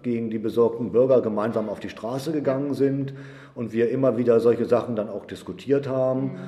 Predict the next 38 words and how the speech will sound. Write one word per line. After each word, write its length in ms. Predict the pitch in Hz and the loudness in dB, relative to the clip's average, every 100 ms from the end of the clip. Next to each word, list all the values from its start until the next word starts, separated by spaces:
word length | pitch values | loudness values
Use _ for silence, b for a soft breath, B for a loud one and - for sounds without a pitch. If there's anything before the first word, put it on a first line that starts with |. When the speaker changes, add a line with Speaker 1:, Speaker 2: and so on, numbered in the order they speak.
| B B - | B B -4
Speaker 1:
Und, 280 | 120 120 110 | -2 0 0
äh, 100 | 110 | 2
deswegen 360 | 127 139 131 | 4 4 2
ist 280 | 147 - - | -2 -6 -8
diese 220 | 123 113 | -4 -4
Chronik 360 | 113 110 117 110 | -2 -2 -2 -2
dreiunddreißig 720 | 101 104 110 95 107 123 127 | -2 -2 0 0 0 0 -2
ja 80 | 127 | -2
unter 280 | 120 117 104 | -2 -2 -2
anderem 300 | 117 120 123 | -2 -2 -2
auch, 460 | 120 110 117 - | -2 0 0 -2
äh, 360 | 120 117 110 - | -4 -4 -8 0
euch 300 | 107 139 - | 2 2 0
mit 180 | 123 - | -4 -2
gewidmet, 580 | 98 139 156 180 180 - - - | 0 0 2 -2 -2 -8 -16 -6
ne? 240 | 127 151 - | -4 -4 -6
Also 160 | 104 98 | -4 -4
jetzt 160 | 95 | -2
nicht 180 | 120 107 | -6 -8
vom 300 | - - 95 | -10 -10 -2
Katz, 240 | 151 170 143 | 0 2 2
sondern 160 | 135 | 0
dem 120 | 113 | 0
gesamten 420 | 110 113 131 131 113 | 0 0 -2 -4 -4
Bündnis 340 | 113 98 87 | -4 -6 -4
Herne, 320 | 117 139 160 | -2 0 0
aber 120 | 127 107 | 0 0
Speaker 2:
Ja. 60 | |
Speaker 1:
das 140 | 104 - | -2 -2
Katz 220 | 110 - | -4 -4
hat 140 | 110 | -4
ja 80 | 104 | -4
auch 240 | 113 135 | -2 -2
einen 280 | 135 135 135 | -2 -2 -2
wichtigen 320 | 131 131 131 | -2 -4 -6
Anteil 340 | 123 139 123 127 | -8 -8 -6 -4
daran 300 | 123 120 131 | -4 -4 -6
getragen, 600 | 131 - 127 127 123 123 | -6 -4 -2 -2 -2 -6